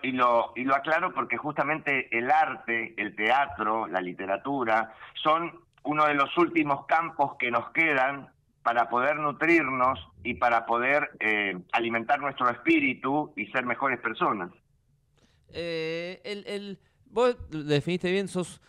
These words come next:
Speaker 2: un, un hombre del teatro independiente. Eh, ¿qué, qué, qué tan difícil es llevar adelante obras en el teatro independiente sin apoyo de las, de, de los, de los grandes, las grandes cadenas comerciales o mucho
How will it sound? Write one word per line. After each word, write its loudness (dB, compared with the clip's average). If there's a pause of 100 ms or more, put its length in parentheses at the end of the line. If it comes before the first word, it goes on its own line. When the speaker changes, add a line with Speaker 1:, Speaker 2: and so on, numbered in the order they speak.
(140)
Speaker 2:
un, -4
un -4
hombre 0
del -6
teatro -4
independiente. 0 (260)
Eh, -2 (320)
¿qué, -6
qué, -8
qué -12
tan -2
difícil -2
es -2 (380)
llevar 4
adelante 4
obras -2
en -8
el -10
teatro -4
independiente -4
sin -8
apoyo 0
de 4
las, 0
de, -4
de -4
los, -6
de -6
los -4
grandes, -4 (180)
las -8
grandes -2
cadenas -4
comerciales 2
o -10
mucho -4